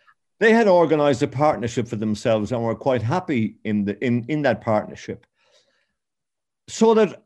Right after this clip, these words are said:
I wonder that my question is, at that stage then,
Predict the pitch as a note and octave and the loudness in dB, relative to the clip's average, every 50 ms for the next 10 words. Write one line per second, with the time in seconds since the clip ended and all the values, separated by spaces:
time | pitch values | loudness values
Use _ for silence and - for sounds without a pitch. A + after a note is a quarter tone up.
0 | _ - E3+ F#3 G3 B3+ C#4 C4 G#3+ G3+ F3+ C#3 - F#3 F#3+ F3 - G#3+ A#3+ B3+ | _ 0 0 2 2 0 0 0 0 0 0 0 0 0 0 2 2 4 4 4
1 | A#3+ - - A3 F3+ D#3+ D3 C3+ B2 A2+ G2 - - _ _ - - - - _ | 2 2 0 0 2 2 2 2 2 0 -2 -6 -12 _ _ -20 -20 -20 -20 _
2 | _ _ _ - D#3 D3 - A3+ A#3 B3 A#3+ - - - F3+ D#3 C#3 B2+ G#2+ G2 | _ _ _ -2 0 0 2 2 0 0 0 -4 -4 -2 0 2 2 2 0 0
3 | F#2 A#2 A2+ G2+ G2 F#2+ F#2+ F2+ E2+ | -2 -2 0 0 0 0 -2 -4 -6